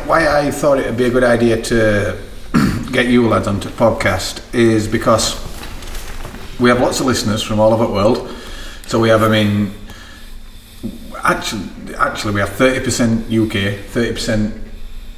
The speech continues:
uh, Asia, and then thirty percent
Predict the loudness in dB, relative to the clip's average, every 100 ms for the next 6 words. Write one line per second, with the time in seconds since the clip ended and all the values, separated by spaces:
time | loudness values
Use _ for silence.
0 | -14 -14 -8 -2 -2 -2 -4 -6 -10 -14
1 | -16 -16 -14 -10 -2 0 2 2 0 -6
2 | -6 -4 -2 -2 -2 -2 -2 0 0 -2
3 | -6